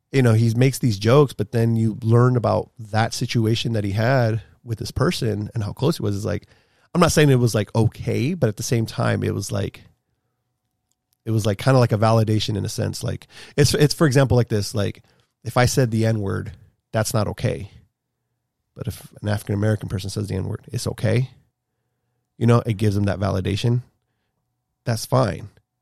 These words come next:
And that's kinda like, i-, in a sense, that's kinda the example I'm making. It's like, you know, it's not right for him to make, talk shit about gen-, transgender people, but he did have an experience really close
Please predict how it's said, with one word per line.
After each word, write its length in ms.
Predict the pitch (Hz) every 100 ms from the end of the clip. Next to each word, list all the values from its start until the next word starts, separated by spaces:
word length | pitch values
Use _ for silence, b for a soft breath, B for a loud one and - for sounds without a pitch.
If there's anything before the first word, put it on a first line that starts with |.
| _ _
And 100 | 123
that's 160 | 113 -
kinda 280 | 120 117 110
like, 320 | 107 101 - 113
i-, 40 |
in 580 | 120 98 98 73 123 117
a 60 |
sense, 300 | 107 131 120
that's 180 | - 110
kinda 180 | - 110
the 60 | 104
example 280 | 101 104
I'm 60 | 101
making. 240 | 101 101
It's 100 | 101
like, 180 | 101 101
you 60 | 101
know, 220 | 92 87
it's 220 | 104 117 156
not 140 | 120
right 160 | 120 120
for 80 |
him 60 | 107
to 40 | 101
make, 140 | 95 _ _ -
talk 200 | 98 -
shit 140 | 98
about 180 | 95 -
gen-, 320 | - 139 135 -
transgender 500 | - 135 135 107 95
people, 320 | 95 - 95 b b b _ -
but 380 | 147 117 85 - _ _ _
he 100 | 101
did 300 | 95 120 104
have 180 | 110 101
an 60 |
experience 680 | - - - 135 135 95 -
really 400 | - 101 147 185
close 600 | 190 180 208 107 - -